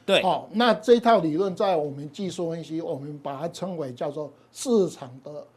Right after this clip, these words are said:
Speaker 2: 互动技术分析。
Speaker 1: 互动技术分析，
Speaker 2: 技术分析，嘿，
Speaker 1: 嗯。
Speaker 2: 像我平常在这边经常用价量时间，
Speaker 1: 嗯。
Speaker 2: 啊，<clears throat> 来分析我们的盘势嘛，
Speaker 1: 对。
Speaker 2: 这个就是我们传统的技术分析。
Speaker 1: 传统技术分析。
Speaker 2: 好，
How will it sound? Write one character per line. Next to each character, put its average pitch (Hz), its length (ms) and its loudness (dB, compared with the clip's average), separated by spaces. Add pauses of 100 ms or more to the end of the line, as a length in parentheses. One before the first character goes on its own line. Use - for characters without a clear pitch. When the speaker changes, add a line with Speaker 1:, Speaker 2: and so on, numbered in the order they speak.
(100)
Speaker 2:
互 202 180 -2
动 156 300 -2
技 185 140 -10
术 156 220 -6
分 147 140 -8
析。 156 260 -10 (160)
Speaker 1:
互 262 280 4
动 202 340 8
技 196 140 2
术 165 140 6
分 160 200 6
析， 151 60 -2
Speaker 2:
技 156 200 0
术 151 60 -8
分 170 100 -2
析， 220 60 -2
嘿， 180 80 -2
Speaker 1:
嗯。 - 40 -8 (120)
Speaker 2:
像 240 280 8
我 175 120 2
平 214 200 2
常 170 200 0
在 202 120 -2
这 190 120 -6
边 180 380 -4 (240)
经 214 160 -4
常 175 180 -2
用 185 240 4 (120)
价 175 460 6
量 170 400 0
时 160 420 -6
间， 175 380 0 (100)
Speaker 1:
嗯。 220 140 0
Speaker 2:
啊， 170 220 -2 (280)
<clears throat> 214 260 4
来 160 180 4
分 190 160 -2
析 196 140 -4
我 156 100 -2
们 139 160 -10
的 147 120 -8
盘 147 300 -12
势 156 200 -6
嘛， 135 160 -8 (160)
Speaker 1:
对。 135 100 -4
Speaker 2:
这 254 80 8
个 208 160 4
就 196 240 0
是 208 80 -2
我 175 120 0
们 147 220 -10
传 156 340 -12
统 139 300 -8
的 147 220 -14
技 185 180 -6
术 175 120 -4
分 156 100 2
析。 - 0 -
Speaker 1:
传 - 0 -
统 131 100 -2
技 123 120 -6
术 131 80 0
分 127 100 0
析。 123 160 -6
Speaker 2:
好， - 180 -6